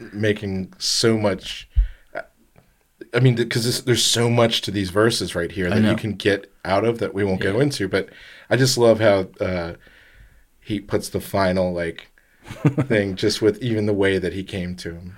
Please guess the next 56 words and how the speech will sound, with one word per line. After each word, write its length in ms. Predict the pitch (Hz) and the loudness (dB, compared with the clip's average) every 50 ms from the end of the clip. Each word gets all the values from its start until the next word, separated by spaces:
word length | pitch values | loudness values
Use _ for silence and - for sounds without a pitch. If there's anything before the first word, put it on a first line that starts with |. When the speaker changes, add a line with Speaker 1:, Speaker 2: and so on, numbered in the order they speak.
| - - - | -18 -14 -12
Speaker 1:
Yeah. 220 | 92 92 90 92 - - | -10 -10 -10 -12 -8 -4
Speaker 2:
Yeah. 320 | 113 117 113 107 104 98 87 - _ _ _ - - - _ _ - | 0 0 0 0 0 -2 -6 -12 _ _ _ -20 -20 -20 _ _ 4
And, 280 | 127 123 120 110 107 - - | 6 6 6 4 2 2 4
and 140 | 127 135 | 6 6
we 120 | 139 143 135 | 8 8 8
do 180 | 123 135 147 | 8 8 8
know 260 | 147 135 120 113 113 113 | 8 8 6 6 4 4
the 160 | 110 117 110 | 2 4 4
end 140 | 113 120 - | 4 4 2
story 260 | - 120 110 107 107 | 2 4 4 4 4
is 80 | 104 | 2
that 140 | 110 110 - | 0 0 0
Nicodemus 440 | 101 104 - 110 104 104 107 104 104 | -2 -2 -2 0 0 2 2 2 0
becomes 300 | - - - - 98 98 | -2 -4 -4 -2 -2 -4
a 60 | 101 | -4
follower 340 | - - 92 92 95 95 95 | -2 -2 0 0 0 -2 -4
of 100 | 92 - | -6 -6
Christ. 360 | - - 104 98 90 - - - | -4 -4 -4 -4 -6 -8 -6 -4
So 360 | - 104 104 101 101 98 92 - - - | -2 0 0 -2 -4 -6 -10 -14 -16 -12
Speaker 1:
There 120 | - - 87 | -8 -8 -6
you 40 | 85 | -6
go. 140 | 110 110 | -8 -6
Speaker 2:
he's 220 | 110 107 117 110 107 | -4 -2 -2 -2 -2
born 220 | - - 110 107 | -2 0 0 0
again. 500 | 107 98 107 117 113 101 - 101 101 - - | 0 0 -2 -2 -2 -4 -4 -6 -8 -10 -8
And, 360 | 131 110 104 101 98 101 101 - - - - - - - _ _ | -6 -4 -2 -2 -2 -4 -4 -6 -12 -20 -20 -20 -20 -20 _ _
Speaker 1:
Yeah. 80 | - 110 | -2 0
Speaker 2:
and 100 | 104 104 | 0 2
so, 320 | - 117 110 104 104 104 | 2 4 4 4 4 2
but 220 | 98 104 120 127 - - | 2 2 2 2 2 2
I, 140 | 139 135 - - | 0 -2 -2 0
you 140 | - 151 | 2 4
know, 80 | 147 127 | 4 4
so 240 | - - 143 - - - - - - - - | 4 4 2 2 0 -4 -16 -14 -12 -6 -4
I 80 | - 127 | 0 2
think 180 | 185 185 170 | 2 2 4
this, 300 | - 165 - - - - - | 4 4 2 2 -2 -2 2
we 100 | 147 143 | 4 6
want 200 | 151 160 160 156 | 6 8 8 6
to 40 | 135 | 6
start 280 | - - 147 143 139 | 4 4 6 6 6
on 80 | 139 131 | 8 6
the 80 | 123 | 6
right 180 | 120 120 117 107 | 6 6 4 4
foot, 340 | - - 127 113 101 - - - - 160 | 2 4 4 4 2 0 -4 -8 -2 0
and 320 | 123 113 110 107 110 - | 2 2 2 2 0 -2
we 120 | - 123 120 | -2 -2 0
have 120 | 131 131 131 | 0 -2 -2
to 60 | 117 | -2
start 380 | - - 127 123 117 - - | -2 0 2 0 0 0 -2
in 80 | - 120 | -2 0
the 100 | 110 110 | 0 2
right 280 | 107 113 107 92 - - | 2 2 2 2 0 -4
place. 440 | - - 113 101 95 95 95 - | -4 -2 0 0 0 -2 -2 0
And 120 | 110 107 107 | 0 0 0
if, 80 | 104 | 0